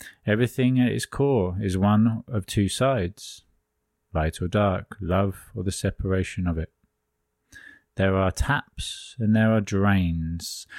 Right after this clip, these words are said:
There are people that drain you, that try to take from you, that are always negative, and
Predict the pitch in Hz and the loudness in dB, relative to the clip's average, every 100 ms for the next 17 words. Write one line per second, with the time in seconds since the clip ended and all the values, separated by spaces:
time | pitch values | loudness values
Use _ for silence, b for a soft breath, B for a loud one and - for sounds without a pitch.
0 | B B - 95 - 110 131 110 113 101 | B B 0 2 2 0 2 0 0 0
1 | 104 104 107 113 113 - _ _ 101 98 | 2 4 4 4 0 -10 _ _ -2 0
2 | 98 - 104 95 95 - - 104 - - | 0 0 -2 -2 -6 -6 -2 -2 -2 -2
3 | 101 101 101 92 B B - - 208 104 | 2 4 4 0 B B -2 -2 0 2
4 | 98 98 92 98 98 92 92 - 95 92 | 2 2 2 4 4 2 -2 -2 -2 -4
5 | - - - - 98 95 92 95 | -14 -20 -20 -2 2 4 2 0